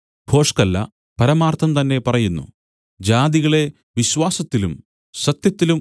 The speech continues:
ഉപദേശിക്കുന്നവനുമായി നിയമിക്കപ്പെട്ടിരിക്കുന്നു. ആകയാൽ പുരുഷന്മാർ എവിടെയും കോപവും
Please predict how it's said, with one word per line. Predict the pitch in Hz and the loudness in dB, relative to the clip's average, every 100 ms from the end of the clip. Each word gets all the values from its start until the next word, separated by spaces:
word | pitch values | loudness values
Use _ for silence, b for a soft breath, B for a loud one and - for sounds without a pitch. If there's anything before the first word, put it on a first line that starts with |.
| - | -2
ഉപദേശിക്കുന്നവനുമായി | 120 160 160 160 175 160 147 127 98 80 76 - _ _ - | 0 0 0 -4 -6 -2 -2 -2 -2 -4 -8 -14 _ _ 0
നിയമിക്കപ്പെട്ടിരിക്കുന്നു. | 131 143 131 139 135 131 113 107 78 67 _ _ _ _ _ _ _ _ _ _ _ - | 2 2 0 -2 -2 -4 -4 -4 -8 -10 _ _ _ _ _ _ _ _ _ _ _ -4
ആകയാൽ | 107 156 170 165 | -2 2 2 2
പുരുഷന്മാർ | 160 151 147 101 87 101 - _ _ - | 0 -2 -2 -2 -2 -6 -8 _ _ -4
എവിടെയും | 117 156 165 160 127 - _ _ | -2 2 2 2 0 -8 _ _
കോപവും | 123 143 165 165 165 | 2 2 2 0 -2